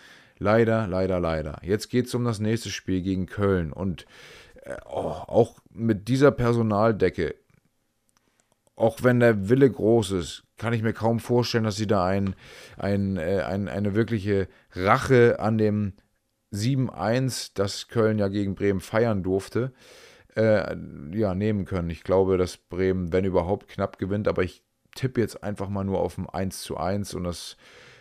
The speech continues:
äh, würde die Bremer glücklich stimmen.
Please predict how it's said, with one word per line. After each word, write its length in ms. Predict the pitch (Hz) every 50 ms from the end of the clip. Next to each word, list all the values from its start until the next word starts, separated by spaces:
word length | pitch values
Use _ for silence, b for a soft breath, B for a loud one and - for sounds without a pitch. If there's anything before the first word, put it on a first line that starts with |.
| B B -
äh, 240 | 95 95 92 85
würde 580 | 92 98 101 95 98 98 95 95 92 92 90 90 - -
die 80 | - 92
Bremer 680 | - 90 90 92 92 90 90 87 87 85 85 85 82 80 - -
glücklich 440 | 98 98 95 - 90 90 82 -
stimmen. 520 | - - - - 95 92 87 85 82 82